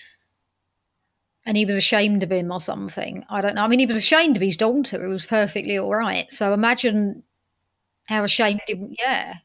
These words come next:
yeah, definitely. So the next morning they have training. The captain, he's a right prat, isn't he? An awful character, another really annoying character. I didn't like him at all.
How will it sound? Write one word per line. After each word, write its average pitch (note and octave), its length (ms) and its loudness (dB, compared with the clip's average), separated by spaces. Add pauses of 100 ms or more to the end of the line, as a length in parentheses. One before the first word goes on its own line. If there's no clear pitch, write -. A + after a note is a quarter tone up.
(160)
yeah, G#3+ 320 -4
definitely. G#3 680 -10 (1600)
So B3+ 220 6
the C4+ 100 6
next D#4+ 220 4
morning C4+ 300 6
they A#3+ 160 4
have G#3+ 260 4 (100)
training. B3+ 840 2
The A#3+ 80 -4
captain, C4 560 0
he's G#3+ 160 0
a A3+ 40 0
right A#3 320 -2
prat, G3+ 420 -4
isn't G3 220 -2
he? F#3 300 -6
An G#3+ 140 -8 (100)
awful B3+ 540 0
character, G3 500 -4
another A3+ 440 0
really G#3+ 460 4
annoying G3+ 540 0
character. F#3+ 480 -6
I F#3+ 40 -6
didn't G#3+ 200 -6
like G3 280 -4
him F3+ 60 -10
at E3+ 220 -8
all. F#3 260 -2